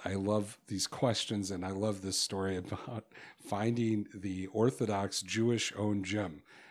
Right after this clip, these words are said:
And I wish, uh, <laughs> I wish there was one in my neighborhood, 'cause I would consider going to it.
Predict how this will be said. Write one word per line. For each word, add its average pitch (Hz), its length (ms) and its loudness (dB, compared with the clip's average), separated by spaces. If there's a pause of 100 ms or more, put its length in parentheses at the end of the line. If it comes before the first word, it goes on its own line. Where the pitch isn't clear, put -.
(140)
And 95 160 -4
I 95 80 -2
wish, 113 500 6
uh, 101 440 0
<laughs> - 80 -6
I 117 80 -2
wish 123 240 2
there 151 100 6
was 117 180 6
one 110 160 8
in 104 120 4
my 117 160 6
neighborhood, 90 480 0
'cause 92 160 -6
I 107 160 0
would 104 160 -2
consider 92 340 -4
going 90 320 -2
to - 160 -8
it. - 180 -16